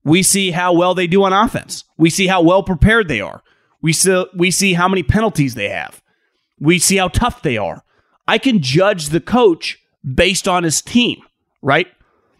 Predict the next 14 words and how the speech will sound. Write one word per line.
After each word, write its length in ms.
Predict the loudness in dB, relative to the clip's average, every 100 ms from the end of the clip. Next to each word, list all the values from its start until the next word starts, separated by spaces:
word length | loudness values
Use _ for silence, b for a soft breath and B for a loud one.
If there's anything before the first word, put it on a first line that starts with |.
| b b b b b -4
It's 160 | -2 -2
harder 440 | 2 2 4 2
as 140 | 2
an 180 | -2 -4 0
owner 480 | 2 4 2 0 -4
because 340 | -4 0 0
you 80 | 0
go, 180 | 0 2
"Well, 300 | 2 0 -2
he's 200 | -2 2
not 180 | 2 2
coaching 300 | 0 0 0
the 60 | 0
team. 340 | 2 0 0